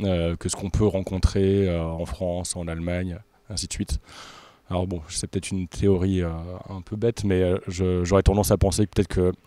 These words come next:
on, il y a une telle offre, euh, en France, en Angleterre, ainsi de suite, que, euh, peut-être les gens sont un peu blasés au final.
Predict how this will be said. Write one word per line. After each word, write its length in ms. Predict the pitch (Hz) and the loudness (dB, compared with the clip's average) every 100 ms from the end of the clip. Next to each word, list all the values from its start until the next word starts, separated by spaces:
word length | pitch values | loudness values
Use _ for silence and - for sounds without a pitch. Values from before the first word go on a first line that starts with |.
| _ - - - - _ | _ -20 -20 -20 -20 _
on, 60 | 104 | 2
il 60 | 101 | 6
y 20 | |
a 40 | |
une 100 | 107 | 8
telle 180 | 101 120 | 10 12
offre, 380 | 120 - - - | 10 6 -10 -6
euh, 580 | 98 92 90 85 85 85 | 0 2 2 0 0 -2
en 140 | 82 | -2
France, 560 | 92 - 101 98 - - | -2 0 0 0 -2 -4
en 100 | 90 | -4
Angleterre, 500 | 87 90 90 95 95 | -4 -4 -2 0 0
ainsi 200 | 85 85 | -2 -6
de 60 | - | -6
suite, 180 | 117 - | -8 -10
que, 180 | - 95 | -4 -2
euh, 500 | 87 85 85 90 90 | 0 0 0 0 0
peut-être 260 | 85 98 | -2 -2
les 80 | 104 | -2
gens 100 | 98 | -2
sont 180 | 95 98 | -4 -6
un 60 | 87 | -6
peu 100 | 98 | -4
blasés 320 | 95 90 110 | -2 -2 -2
au 80 | 101 | -4
final. 320 | - 98 | -4 -4